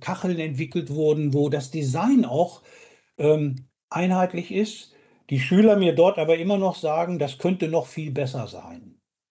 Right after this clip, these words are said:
Also die wollen, dass das auch gut aussieht auf der Plattform.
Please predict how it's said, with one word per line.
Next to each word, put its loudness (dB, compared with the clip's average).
Also -2
die -2
wollen, 6
dass 2
das -8
auch -12
gut -12
aussieht -6
auf -12
der -10
Plattform. -16